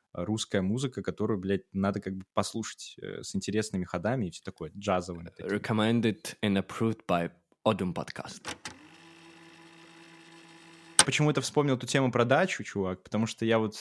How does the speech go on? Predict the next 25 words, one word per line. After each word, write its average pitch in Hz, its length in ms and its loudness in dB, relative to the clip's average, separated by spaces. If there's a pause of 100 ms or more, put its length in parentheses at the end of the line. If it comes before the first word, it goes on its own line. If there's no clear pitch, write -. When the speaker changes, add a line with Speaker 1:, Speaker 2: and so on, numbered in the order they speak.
Speaker 1:
э, 104 440 2 (180)
четыре 135 320 0
выходных, 113 680 0 (640)
про-, 131 280 6
прямо 139 300 6
сейчас, 139 500 4
пока 131 240 2
вы 131 80 4
слушаете 127 340 -2
этот 110 160 -2
подкаст, 120 500 2
я 117 120 4
нахожусь 120 460 0
где-то 117 800 4
далеко 120 680 6
от 110 240 -2
города 113 680 4 (540)
и, 120 560 6
скорее 123 360 4
всего, 113 500 2
жду, 117 360 0
когда 110 300 4
это 110 140 0
всё - 140 -4
закончится. 110 840 0